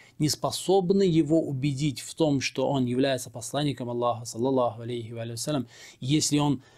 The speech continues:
в этом нуждается в каких-то людях,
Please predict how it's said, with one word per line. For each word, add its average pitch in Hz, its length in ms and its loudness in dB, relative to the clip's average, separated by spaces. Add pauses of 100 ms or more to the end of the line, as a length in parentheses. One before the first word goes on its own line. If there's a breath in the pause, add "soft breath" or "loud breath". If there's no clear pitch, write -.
(160 soft breath)
в 123 140 4
этом 151 340 6
нуждается 135 800 2 (220 soft breath)
в - 80 -20
каких-то - 420 -4
людях, 127 800 2